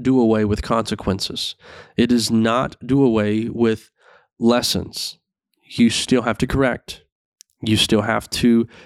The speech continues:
discipline your kids. That will be a part of fathering. This is not me advocating gentle parenting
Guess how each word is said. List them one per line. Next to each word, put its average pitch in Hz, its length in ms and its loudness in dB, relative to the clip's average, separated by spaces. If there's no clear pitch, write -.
discipline 123 580 0
your 120 140 0
kids. 117 640 -6
That 113 220 0
will 127 180 4
be 131 180 2
a 135 60 2
part - 480 -6
of 113 120 -2
fathering. 123 520 -2
This 117 220 -2
is 123 140 2
not 127 360 0
me 127 240 2
advocating 117 760 -4
gentle 135 360 2
parenting 135 540 -4